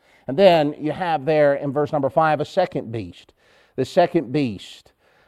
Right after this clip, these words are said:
uh, is the Medo-Persian Empire. The Medo-Persian Empire, if memory serves me correct, I believe it's five thirty-nine. They'll enter underneath the walls of the city, having diverted the great river,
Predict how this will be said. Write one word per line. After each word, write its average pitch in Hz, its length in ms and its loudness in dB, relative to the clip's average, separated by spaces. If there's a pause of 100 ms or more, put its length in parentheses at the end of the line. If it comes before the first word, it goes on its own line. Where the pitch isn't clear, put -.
uh, 123 340 2
is 139 400 -2
the 135 160 -6
Medo-Persian 143 1160 -2
Empire. 110 560 -6 (520)
The - 60 -10
Medo-Persian 147 640 0
Empire, 131 440 2
if 110 80 -2
memory 131 260 0
serves 131 240 -2
me 123 80 -6
correct, 135 340 -4
I - 20 -8
believe 123 160 -6
it's 95 80 -14
five 131 340 -4
thirty-nine. 117 640 -4 (420)
They'll 135 300 0
enter 135 420 -2
underneath 135 720 -2 (340)
the 120 80 -2
walls 147 520 10
of 117 100 -6
the 120 100 -6
city, 147 420 -2
having 127 300 -6
diverted 127 520 -2
the 120 80 -4
great 139 340 0
river, 131 400 2